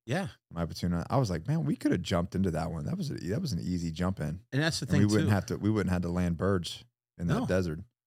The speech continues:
Speaker 1: That's the whole thing is
Speaker 2: Yeah.
Speaker 1: our first two trips when I got over there as the battalion ops chief, we lost two vehicles,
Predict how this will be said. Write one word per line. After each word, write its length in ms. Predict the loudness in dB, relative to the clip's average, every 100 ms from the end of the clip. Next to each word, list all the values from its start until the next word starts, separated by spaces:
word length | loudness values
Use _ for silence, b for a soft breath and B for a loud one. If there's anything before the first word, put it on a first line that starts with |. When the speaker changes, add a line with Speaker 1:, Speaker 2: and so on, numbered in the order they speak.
| _
Speaker 1:
That's 140 | -2 2
the 60 |
whole 120 | 4 4
thing 240 | 0 0
is 200 | -2 -4 -4
Speaker 2:
Yeah. 180 | -4 -2 -6 _ _ 0
Speaker 1:
our 120 | 2
first 420 | 4 4 2 0
two 140 | -2 -2
trips 440 | 0 -2 -2 -4
when 140 | 0
I 80 | 2
got 160 | 2 2
over 100 | 2
there 100 | 0
as 60 |
the 60 | -2
battalion 340 | -2 0 2 0
ops 180 | -2
chief, 440 | -4 -4 -4 -8 -18 _ _ _
we 160 | -6 -2
lost 280 | -2 -2 -2
two 120 | 0
vehicles, 440 | 0 -4 -12 -18